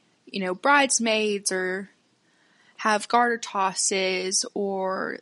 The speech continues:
the first dance with your father. Like, that stuff for certain brides, I can see, you know, being really special and being really great. But I just got done listening to one of your podcasts about traditions and, like, girl, those, that's just weird.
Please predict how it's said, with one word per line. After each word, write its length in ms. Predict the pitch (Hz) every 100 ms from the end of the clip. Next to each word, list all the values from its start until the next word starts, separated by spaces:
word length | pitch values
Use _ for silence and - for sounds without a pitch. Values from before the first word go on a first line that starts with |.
| -
the 100 | 214
first 320 | 208 226 220
dance 240 | 208 208 208
with 100 | -
your 60 |
father. 340 | 202 214 208 185
Like, 200 | - -
that 180 | 214 -
stuff 240 | - 277
for 160 | - 226
certain 280 | 202 190
brides, 300 | 208 190 220
I 80 | -
can 160 | 180 185
see, 460 | - 190 180 214 226
you 80 |
know, 140 | 208 190
being 220 | 190 190
really 180 | 190 190
special 340 | - 185 -
and 60 | 196
being 200 | 196 190
really 180 | 185 185
great. 400 | - 180 240 -
But 160 | 185 -
I 80 |
just 180 | 190 196
got 220 | - 202 - -
done 200 | 202 202
listening 320 | 208 247 220
to 140 | - 190
one 120 | 185
of 40 |
your 80 | 190
podcasts 540 | - 202 202 214 214
about 180 | - -
traditions 600 | - 190 190 - 233 233 -
and, 280 | 196 196 - _ _ _ _ _ _ _ _ _ _ _ _ -
like, 180 | 208 208
girl, 240 | 247 247
those, 520 | 240 359 427 - - - - -
that's 240 | 339 494 -
just 220 | 762 -
weird. 400 | 247 523 170